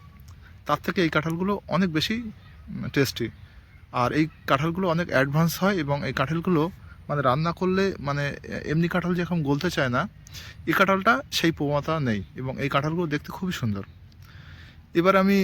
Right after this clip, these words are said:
আপনাদেরকে বলছি যে আমি এই বাগানটা করেছি আজকে বয়স সতেরো মাস। আজকে সালে হচ্ছে দু হাজার পঁচিশ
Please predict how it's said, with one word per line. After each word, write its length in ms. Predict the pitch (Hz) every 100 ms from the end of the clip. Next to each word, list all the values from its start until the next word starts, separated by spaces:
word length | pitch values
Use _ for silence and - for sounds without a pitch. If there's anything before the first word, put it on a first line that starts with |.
| - -
আপনাদেরকে 460 | 151 175 185 -
বলছি 340 | 156 175 - 151 170 - 147
যে 180 | 135 143 123
আমি 220 | 156 180
এই 120 | 185
বাগানটা 460 | 160 139 160 170 180 180 - -
করেছি 400 | 165 175 - 185 190
আজকে 340 | - - - 156 160
বয়স 320 | 143 165 202 - - - - -
সতেরো 380 | - 156 - 120
মাস। 220 | 104 98 - - - - - - - - - - - - - - -
আজকে 240 | 131 - 180
সালে 320 | - 156 165
হচ্ছে 340 | 180 180 - 208 202
দু 140 | 160
হাজার 260 | 160 175 180
পঁচিশ 360 | - 165 208